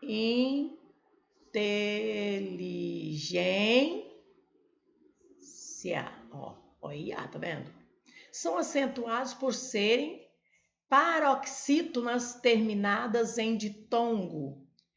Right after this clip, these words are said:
É paroxítona? Olha, última sílaba, oxítona, paroxítona. E é paroxítona terminada de tongo? Sim, a paroxítona terminada em ditongo.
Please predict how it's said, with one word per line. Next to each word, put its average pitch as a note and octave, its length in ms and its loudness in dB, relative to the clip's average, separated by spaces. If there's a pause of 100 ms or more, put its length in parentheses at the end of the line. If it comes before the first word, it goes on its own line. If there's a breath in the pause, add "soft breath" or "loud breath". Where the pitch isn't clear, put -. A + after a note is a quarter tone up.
(160)
É - 120 -6
paroxítona? F3 1160 -2 (400)
Olha, C3 440 -6 (160)
última D#3+ 380 -6
sílaba, - 500 -8
oxítona, A#3+ 920 -10 (360 soft breath)
paroxítona. C3+ 1040 -8 (120)
E D#3+ 80 -6
é C#3+ 40 -4
paroxítona D#3+ 640 -6
terminada F3 320 -2
de D3 120 -8
tongo? G3 360 -2
Sim, F#3 640 -4 (600)
a C3+ 80 -14
paroxítona D#3+ 840 -6
terminada E3+ 480 -2
em G3+ 80 -4
ditongo. B3 760 -4